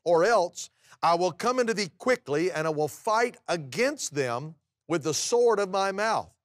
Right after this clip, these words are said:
Imagine the Lord fighting against members of a church. Verse seventeen says, "He that hath an ear, let him hear what the Spirit says unto the churches. To him that overcometh will I give to them to eat of the hidden manna.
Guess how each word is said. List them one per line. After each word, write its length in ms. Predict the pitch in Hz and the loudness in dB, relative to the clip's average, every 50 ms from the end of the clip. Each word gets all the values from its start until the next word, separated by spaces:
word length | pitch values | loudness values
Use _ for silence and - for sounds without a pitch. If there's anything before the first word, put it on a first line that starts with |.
| _ _ _ - | _ _ _ -6
Imagine 480 | 147 165 175 202 240 240 165 147 151 143 | -4 -2 0 0 0 -2 -2 -4 -4 -2
the 100 | 147 143 | -2 -2
Lord 340 | 143 175 220 226 190 165 131 | 2 2 4 4 4 2 0
fighting 480 | - - 180 190 214 208 190 175 160 | -2 -2 0 0 0 0 -2 -4 -6
against 460 | 156 151 135 151 175 180 175 - - - _ _ _ _ _ | -8 -6 -6 -6 -6 -6 -6 -10 -14 -18 _ _ _ _ _
members 600 | 147 160 185 220 214 180 151 156 165 160 135 - | -4 0 0 0 0 0 0 0 0 0 -4 -4
of 200 | - 147 156 156 | -4 -2 -2 -2
a 60 | 175 | -4
church. 600 | - - - 220 220 208 143 - - - - - _ _ _ _ _ _ _ _ _ _ _ _ _ _ _ | -6 -2 0 0 2 0 0 -4 -6 -14 -20 -20 _ _ _ _ _ _ _ _ _ _ _ _ _ _ _
Verse 260 | - - 139 147 135 | -6 -2 -2 -2 0
seventeen 640 | - - 170 160 170 165 - - 190 208 226 220 170 | 0 0 0 0 0 -4 -4 -4 -4 -4 -4 -6 -6
says, 400 | - 127 113 110 113 127 - - _ _ _ _ - _ _ | -6 -4 -2 -2 -4 -4 -8 -12 _ _ _ _ -20 _ _
"He 180 | - 190 226 233 | -2 0 0 2
that 160 | 180 196 175 | 2 2 2
hath 220 | 170 185 180 175 | 2 2 0 0
an 100 | 175 165 | -2 -2
ear, 220 | 185 214 214 190 175 | 0 2 2 2 4
let 160 | 175 185 185 | 2 2 0
him 120 | 180 175 | 0 -4
hear 300 | 170 151 143 208 226 208 | -6 -6 -4 0 2 2
what 160 | 185 170 170 165 | 2 2 0 0
the 100 | 151 139 | -2 -2
Spirit 520 | - - - - 269 302 277 202 151 - | -2 -4 -4 -4 -2 0 0 0 -2 -4
says 480 | - - 139 127 127 135 143 139 - - | -4 -4 -2 -2 -2 -2 -4 -8 -10 -8
unto 240 | - 156 165 156 151 | -6 -6 -4 -4 -6
the 120 | 147 131 127 | -8 -8 -8
churches. 540 | - - 147 127 123 - 170 190 220 - _ _ _ _ _ _ _ _ | -6 -4 -4 -4 -2 -4 -8 -10 -10 -14 _ _ _ _ _ _ _ _
To 100 | - 139 | -8 -6
him 320 | 123 113 160 208 240 262 262 | -4 0 0 2 2 2 2
that 100 | 262 254 | 4 4
overcometh 680 | 254 247 247 247 226 - - 160 143 143 175 185 - | 6 6 4 4 0 0 0 -2 -2 0 -2 -4 -2
will 200 | 151 165 165 156 | -2 0 2 2
I 100 | 151 147 | 2 2
give 300 | 147 127 120 196 220 180 | 0 0 2 2 2 2
to 100 | 151 180 | 0 0
them 240 | 170 180 185 190 175 | 0 0 -2 -4 -6
to 180 | 160 151 - | -8 -8 -8
eat 180 | 190 208 214 196 | -6 -4 -2 -2
of 80 | 175 147 | 0 0
the 100 | 147 131 | -2 0
hidden 280 | 135 208 214 208 196 | 2 2 2 2 0
manna. 380 | 180 180 180 196 196 147 101 | -2 -2 -2 -2 -2 -4 -8